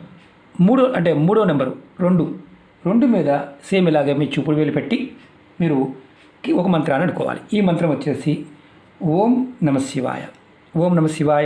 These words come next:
ఓం నమ శివాయ అని ఏడు సార్లు అనుకోవాలి. ఇప్పుడు రెండో నెంబరు యంత్రంలో కింద లైన్‌లో ఇంకా మూడు ఉన్నాయి. ఇక్కడ కూడా పెట్టి ఏడు సార్లు ఓం నమ శివాయ అనుకోవాలి. ఇక్కడ కూడా పెట్టి ఓం నమ శివాయ అని ఏడు సార్లు అనుకోవాలి. ఇక్కడ కూడా పెట్టి ఓం నమ శివాయ అని ఏడు సార్లు అనుకోవాలి.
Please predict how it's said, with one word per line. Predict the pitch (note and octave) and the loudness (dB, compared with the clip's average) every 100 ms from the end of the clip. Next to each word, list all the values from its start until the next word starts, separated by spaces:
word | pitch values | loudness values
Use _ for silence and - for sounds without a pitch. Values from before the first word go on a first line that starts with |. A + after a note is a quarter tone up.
| D3 | 0
ఓం | D3 | 0
నమ | D3 - | -2 -4
శివాయ | D3 C#3 | 0 0
అని | D3 - E3 | 0 0 -2
ఏడు | D#3 | 0
సార్లు | C3+ | -2
అనుకోవాలి. | B2 C3 B2+ - - - | -2 -2 -4 -8 -16 -10
ఇప్పుడు | - F3 D#3+ | -2 0 4
రెండో | A#3 D4+ B3 | 4 4 4
నెంబరు | G#3 D3 C#3 D#3 - - - F3 | 2 2 0 -2 -6 -16 -2 0
యంత్రంలో | G3+ D4 A3+ D#3+ C#3 D#3 - - | 2 2 2 2 0 -2 -4 -2
కింద | A3+ A#3 | 2 2
లైన్‌లో | A3 G3+ A3 C#4 - - - _ _ _ _ _ _ F#3 | 2 2 0 -2 -8 -16 -20 _ _ _ _ _ _ 0
ఇంకా | F#3+ D#3+ | 0 2
మూడు | C#3+ C3+ | 0 0
ఉన్నాయి. | C3 - - - - - | -2 -6 -18 -20 -20 -14
ఇక్కడ | F3+ B3 B3 | -2 0 0
కూడా | G3 F#3 | 0 0
పెట్టి | C#3+ - D4+ - E3 | -2 -2 -4 -2 0
ఏడు | D#3 D#3 | 0 0
సార్లు | D3+ C#3 C#3 | 0 2 2
ఓం | C#3+ | 2
నమ | D#3+ | 0
శివాయ | D#3+ D#3+ | 0 0
అనుకోవాలి. | D3+ E3 F3+ - - - - - - F#3 | 2 2 2 0 -6 -20 -20 -20 -8 -2
ఇక్కడ | A3+ F#3 | 2 4
కూడా | F#3 D#3 | 2 2
పెట్టి | - B2+ - - | -2 -8 -10 -4
ఓం | D3 D3+ | 0 2
నమ | D#3 | 0
శివాయ | E3 D3+ | 2 2
అని | C#3+ | 2
ఏడు | C#3+ D#3+ | 0 0
సార్లు | D#3 | 0
అనుకోవాలి. | D3+ F3 E3 F3+ - - F#3 | 0 0 0 -2 -10 -10 -4
ఇక్కడ | F3 D#3 | 0 2
కూడా | D3 C#3 | 0 -2
పెట్టి | C3 F4+ F#4 - - - _ _ F#3 | -2 -2 -4 -10 -20 -20 _ _ -2
ఓం | E3+ | 0
నమ | D3+ D3+ - | 0 -2 -2
శివాయ | C3+ C3+ | 0 0
అని | G#3+ | 0
ఏడు | C#3+ - | -2 -4
సార్లు | B2+ A2 | -6 -6
అనుకోవాలి. | - - | -6 -8